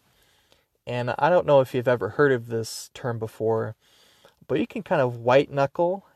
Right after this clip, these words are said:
your way through lots of different things. You can just grit your teeth and hold on. You can get through a lot of things. It could be a bad day at work or bad day at school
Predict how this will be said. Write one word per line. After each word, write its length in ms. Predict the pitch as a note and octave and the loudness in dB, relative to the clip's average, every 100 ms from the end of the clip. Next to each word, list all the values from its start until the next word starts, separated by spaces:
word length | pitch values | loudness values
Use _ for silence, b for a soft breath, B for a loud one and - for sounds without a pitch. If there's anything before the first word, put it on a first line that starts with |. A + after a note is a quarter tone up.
| _ - | _ -4
your 160 | C3+ | 0
way 260 | C3+ C#3+ D3+ | 2 2 0
through 320 | - C3 A#2 | -4 -6 -4
lots 320 | A#2 C3 - | -4 -4 -6
of 60 | A#2+ | -12
different 360 | A#2+ A2 - | -12 -12 -12
things. 480 | - C#3+ A#2+ A2 - - | -8 -8 -8 -12 -16 -20
You 320 | _ _ - | _ _ -14
can 80 | A2 | -10
just 220 | G#2+ A2 | -10 -4
grit 200 | C#3+ D3+ | -4 -4
your 140 | B2 - | -12 -14
teeth 260 | C3+ C#3+ | -12 -10
and 100 | A2+ | -10
hold 260 | - C#3 D3+ | -8 -6 -2
on. 500 | C#3+ C#3+ D3 C#3+ C#3+ - b b b _ _ - | 0 0 0 -4 -10 -14 b b b _ _ -12
You 140 | C3+ | -8
can 180 | C3+ C3 | -6 2
get 180 | C#3 - | 2 2
through 400 | - C3 B2 - | -4 -6 -6 -4
a 80 | - | 0
lot 220 | B2 G3 | 4 4
of 100 | C3 | 2
things. 360 | - A2 A2+ - | -2 -8 -8 -12
It 260 | A2+ A2+ - | -14 -12 -12
could 160 | A2+ | -10
be 300 | A#2 A#2 A#2 A2+ _ _ B B B B - | -10 -8 -10 -12 _ _ B B B B -12
a 300 | A#2+ A2+ A2+ | -8 -6 -8
bad 420 | A#2+ A#2 A#2 B2+ | -8 -2 0 2
day 140 | B2+ | 0
at 140 | A#2+ - | 0 2
work 460 | C3+ C#3+ D3+ - | 4 4 4 -2
or 80 | A2+ | -8
bad 280 | A2+ A#2+ B2 | -2 -2 -2
day 160 | A#2+ A#2+ | -4 -6
at 120 | - | -8
school 720 | - - D3 D3 D3 D3 | -16 -6 0 2 0 -2